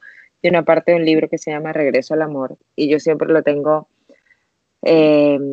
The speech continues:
en mis fotos favoritas, siempre la leo, siempre la comparto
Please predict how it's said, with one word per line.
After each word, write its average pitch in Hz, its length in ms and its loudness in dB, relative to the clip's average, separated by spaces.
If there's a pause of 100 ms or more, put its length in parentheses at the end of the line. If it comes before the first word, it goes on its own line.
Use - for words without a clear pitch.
(260)
en 156 100 -4
mis 151 120 -4
fotos 170 440 -2
favoritas, 185 680 2
siempre 151 360 -4
la 147 140 0
leo, 170 400 2
siempre 151 340 -8
la 156 120 -4
comparto 151 800 -4